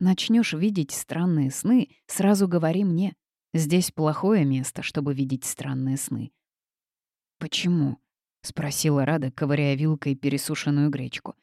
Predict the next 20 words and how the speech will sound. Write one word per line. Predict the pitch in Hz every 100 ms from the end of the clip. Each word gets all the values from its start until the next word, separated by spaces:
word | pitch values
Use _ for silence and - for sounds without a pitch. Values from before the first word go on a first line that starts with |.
| _ _ _ _
Яга | 180 185 220 269
долго | 185 240 254 220
смеялась | - 202 208 269 226 -
над | 185 180
ней, | 202 269 240
узнав, | 190 180 220 254
что | - - 185
даже | 202 208 208
гречку | 190 190 175 - -
ее | 127 131 151
ученица | 135 131 147 240 262 -
умудрилась | 143 143 147 151 175 160 -
испортить. | 175 - 110 - - - _ _ _ -
Но | 165 160
то | 151 226
и |
совсем | 220 - - 262 262
не | 247
было | 240 165 196
смешно. | - 240 - -